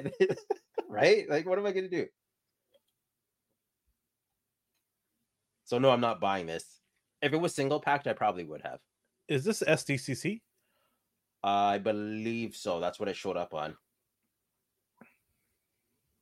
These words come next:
Speaker 1: There have been two games that have come out. So yeah, it's way too late. Yeah, see? And then for gaming greats, who else did we get? Did we get that N six, N sixty-four character? I forgot, Dash Rendar?
Speaker 2: Don't know.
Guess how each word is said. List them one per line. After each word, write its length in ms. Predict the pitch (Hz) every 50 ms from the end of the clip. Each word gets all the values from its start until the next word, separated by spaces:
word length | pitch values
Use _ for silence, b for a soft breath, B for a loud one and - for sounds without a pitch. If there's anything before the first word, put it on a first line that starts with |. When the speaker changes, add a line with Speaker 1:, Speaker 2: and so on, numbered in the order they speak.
| _ _ _ _ _ _ _ _
Speaker 1:
There 100 | - 107
have 60 | 101
been 120 | 107 107 101
two 180 | - 135 127
games 300 | 120 120 113 113 110 104
that 80 | 104 98
have 100 | 90 -
come 180 | - 101 98 95
out. 120 | 92 -
So 80 | - 101
yeah, 160 | 104 101 98
it's 100 | - 85
way 260 | 85 98 98 98 95
too 180 | - - 92 85
late. 280 | 85 85 85 - - _ _ -
Yeah, 180 | 98 95 85
see? 380 | - - - 95 95 95 - - _ _ _ - - _ _ _ _ _ _ _ _ _ _ _ _ _ _ _ _ _ _ _ _ _ _ _ _
And 140 | 120 120 123
then 160 | 123 123 123
for 160 | - 143 135
gaming 460 | 107 113 131 135 139 139 131 123 117
greats, 560 | 113 110 113 110 104 101 101 - - - - -
who 180 | - 143 139
else 220 | 143 143 143 139 -
did 120 | 113 95
we 60 | 95
get? 180 | 87 90 87 80
Did 100 | 107 104
we 60 | 120
get 160 | 135 147 143
that 180 | 160 143 135 127
N 140 | 123 120 123
six, 320 | - - - - - - _ -
N 140 | 113 113
sixty-four 540 | 113 - 123 - - 117 104 104 113 110 113
character? 480 | - - 120 120 - - 127 123 123 - 117
I 60 | 110
forgot, 260 | - 120 113 104 -
Dash 260 | - 104 104 107 -
Rendar? 440 | - 95 101 110 117 123 131 135 131 - _ _ _ _ _ _ _ _ _ _ _ _ _ _ _ _ _ _ _ _ _ _ _ _ _ _ _ _
Speaker 2:
Don't 280 | 110 104 104 107 101 110
know. 240 | 113 113 113 104